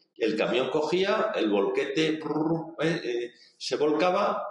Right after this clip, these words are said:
la mitad de los ladrillos se rompían y los tiraban, y la otra mitad, porque era más, más, más rentable coger la mitad que no tener que empaquetar. Pero mi padre dijo, "Esto no puede ser".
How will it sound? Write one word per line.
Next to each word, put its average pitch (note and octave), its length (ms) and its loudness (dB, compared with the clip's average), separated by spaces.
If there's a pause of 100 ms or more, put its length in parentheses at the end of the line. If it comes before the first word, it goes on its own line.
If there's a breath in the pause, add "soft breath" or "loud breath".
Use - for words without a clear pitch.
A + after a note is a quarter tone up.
la C3 160 2
mitad B2 340 2
de F3+ 80 4
los E3+ 140 2
ladrillos E3+ 400 2
se A#2+ 80 0
rompían G#2+ 480 2
y - 40 -4
los G2 140 -4
tiraban, G2+ 440 -2
y G#2 100 -2
la A#2+ 80 2
otra D3 160 0
mitad, E3+ 460 0 (180)
porque C3 480 0
era F3 140 4
más, F3+ 460 0
más, D#3+ 420 -2 (840)
más D3 180 0
rentable D#3 560 2
coger C3+ 300 -2
la D#3 80 2
mitad F3 560 0
que A2+ 80 -2
no C3 160 -2
tener D3+ 260 -2
que A#2+ 100 -8
empaquetar. F2 720 -4
Pero G#2+ 220 0
mi F2+ 180 -4
padre A#2+ 240 0
dijo, - 140 -2
"Esto F#2+ 140 -4
no C#3+ 120 0
puede F#2 180 0
ser". - 180 -4